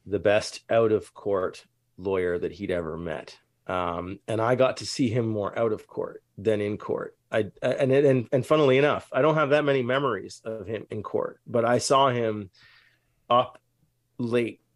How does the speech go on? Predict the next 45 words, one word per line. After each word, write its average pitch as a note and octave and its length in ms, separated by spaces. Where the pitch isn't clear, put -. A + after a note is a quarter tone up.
so - 420
many B2 320
nights, A2 580
and G#2+ 160
I A#2 180
was A#2 220
sort A2+ 200
of G#2+ 100
like G#2+ 140
a G#2+ 80
fellow A2 340
Nighthawk G2 680
like G2+ 260
him, C3+ 260
and G2 140
that's G2+ 200
kind A2 240
of G#2 100
why G2 260
we, - 320
I G#2 100
think A2 260
in G2+ 100
many G#2+ 220
ways - 280
we G#2 140
ended G2+ 220
up G2 160
clicking, C#3+ 480
and G#2 160
then G2+ 180
he G2+ 320
ended G2 220
up F#2+ 120
having G2+ 300
me G2 140
junior G#2+ 360
on G2 120
a F#2 40
lot G2+ 240
of G2 80
files, G2+ 520
including G2 480
on F2 160
a A2 160